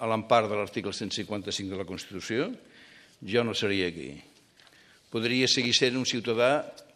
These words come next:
políticament compromès, això sí, però més espectador que actor,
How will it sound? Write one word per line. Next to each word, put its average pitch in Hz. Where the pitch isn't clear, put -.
políticament 120
compromès, 107
això 110
sí, 147
però 113
més 123
espectador 113
que 101
actor, 127